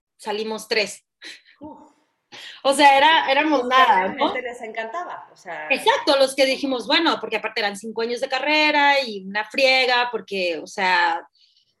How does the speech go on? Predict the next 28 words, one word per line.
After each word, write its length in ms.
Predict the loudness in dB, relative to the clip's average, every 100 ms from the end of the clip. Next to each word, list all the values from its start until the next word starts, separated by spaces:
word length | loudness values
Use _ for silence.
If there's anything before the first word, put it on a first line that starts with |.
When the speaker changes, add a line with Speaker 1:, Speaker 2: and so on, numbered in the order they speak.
| _
Speaker 1:
sí 220 | -14 -2 0
era 400 | 0 0 0 0
muchísimo, 600 | -4 -8 -10 -8 -8 -10
o 40 |
sea, 180 | -6 -4
no 160 | -2
solo 380 | -2 2 4 4
era 260 | 2 0 -2
como, 200 | -4 -4
"Ay, 160 | -4
claro, 280 | -2 -2 0
actúa", 480 | -4 -4 -4 -2 -4
¿no? 220 | -6 -6
Era 220 | -4 -4
como 200 | -6 -12
historia 340 | -12 -6 -2 0
del 100 | 2
arte, 720 | 4 2 0 -2 0 0 -2 -6 -20 -18
eh, 260 | -8 -6 -6
tu 180 | -8 -2
tesis, 560 | 2 2 2 -4 -6 -6
o 40 |
sea, 360 | -2 -2 -2 _
mil 340 | -4 2 2 0
cosas. 320 | -10 -10 -20 -20 -20
Speaker 2:
Guau, 320 | -16 -10 -6 0
Speaker 1:
Entonces, 720 | 0 2 -2 0 -2 -2 -4
Speaker 2:
completa. 140 | -12